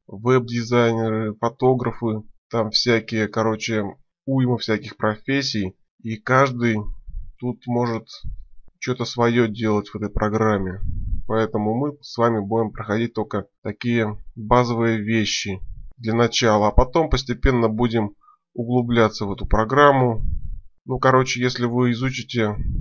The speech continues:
хорошенько вот этот вот мой видеокурс, который я начал делать, то в фотошопе вы будете разбираться,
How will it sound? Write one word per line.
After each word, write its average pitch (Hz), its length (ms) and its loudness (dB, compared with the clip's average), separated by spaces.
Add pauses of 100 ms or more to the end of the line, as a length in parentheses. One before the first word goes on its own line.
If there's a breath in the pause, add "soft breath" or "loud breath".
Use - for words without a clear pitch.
(160)
хорошенько 113 640 0
вот 104 160 -2
этот 110 220 -2
вот 113 160 -10
мой 110 180 0
видеокурс, 113 800 -2
который 117 340 0
я 117 120 4
начал 113 400 2
делать, 110 340 0 (420)
то 139 220 4
в 135 60 -6
фотошопе 123 640 0
вы 113 140 -4
будете 117 360 0
разбираться, 113 720 4